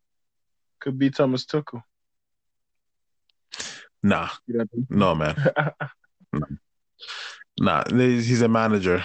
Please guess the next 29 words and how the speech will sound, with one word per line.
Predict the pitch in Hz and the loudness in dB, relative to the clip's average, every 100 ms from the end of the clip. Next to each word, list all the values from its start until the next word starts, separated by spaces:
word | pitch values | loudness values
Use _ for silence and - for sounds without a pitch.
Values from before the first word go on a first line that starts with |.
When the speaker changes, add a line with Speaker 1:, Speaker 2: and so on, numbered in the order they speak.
| - | -2
Speaker 2:
He, | 107 101 | 2 2
he | 101 110 107 | 4 2 2
cannot, | 113 117 120 | 2 4 2
he | 113 | 0
cannot | 113 123 127 | 0 2 2
be | 117 | 4
the | 110 | 2
sign | 104 104 | 2 2
of | 107 98 | 4 2
the | |
season. | 92 101 90 104 | 2 0 2 2
I | 110 | 2
think | 123 113 | 0 2
he | 117 | 2
could | 107 107 | 2 0
be | 101 98 | 0 2
good | 123 135 107 101 | 2 4 2 -2
to | - 95 | -2 -2
get | 87 107 | 2 2
you | 104 104 | 2 2
guys | 101 101 - | 4 2 0
to | - | -2
top | - 110 110 | 0 0 0
four, | - 117 92 | 2 2 2
but | 80 90 | 2 2
I | |
don't | 98 98 | 4 2
think | 101 95 | 0 0
that's, | 90 92 92 - - | 2 0 0 -2 -4